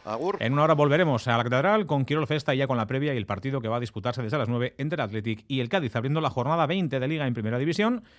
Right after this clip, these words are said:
Speaker 2: que va a continuar para el fútbol vasco mañana con Osasuna como protagonista a las dos de la tarde en Cornellà al Prat ante el Español, otro equipo en apuros, iniciando además el conjunto navarro una serie de encuentros que le van a llevar en este fe-, mes de febrero a jugar muchos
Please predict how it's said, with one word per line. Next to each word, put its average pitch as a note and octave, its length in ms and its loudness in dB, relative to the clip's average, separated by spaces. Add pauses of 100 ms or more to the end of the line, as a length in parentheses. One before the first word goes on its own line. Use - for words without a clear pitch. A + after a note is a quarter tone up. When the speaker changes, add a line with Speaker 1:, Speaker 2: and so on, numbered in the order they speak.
(240)
Speaker 2:
que B2+ 80 -2
va D3+ 80 2
a - 20 0
continuar F3+ 300 2
para E3 160 2
el D3+ 80 0
fútbol F3 220 0
vasco F3+ 200 0
mañana F3 360 0
con F#3 160 2
Osasuna F3 400 2
como F#3+ 160 0
protagonista D3+ 540 0
a - 20 4
las A#2+ 120 2
dos E3+ 120 2
de D#3+ 80 2
la C3+ 80 0
tarde F#3 260 0
en D3+ 100 0
Cornellà C#3 340 0
al C3+ 60 0
Prat E3 200 -4
ante D3+ 220 -2
el C3 60 0
Español, D3 440 0
otro D3 240 -2
equipo B2+ 240 -2
en A2+ 60 0
apuros, D#3 360 0 (240)
iniciando D#3 480 0
además D3+ 300 0
el C3 80 -4
conjunto D3 340 -4
navarro D#3+ 420 0
una C#3 280 -2
serie D#3 280 0
de C#3+ 60 0
encuentros C#3+ 520 0
que A#2+ 100 -2
le A#2 80 0
van B2+ 160 -2
a B2+ 340 0
llevar B2+ 420 0
en A#2+ 280 -2
este B2+ 180 -2
fe-, B2+ 240 -2
mes C3+ 140 0
de D3+ 80 0
febrero C#3+ 260 -2
a D3+ 60 0
jugar C3+ 340 0
muchos C#3+ 340 -4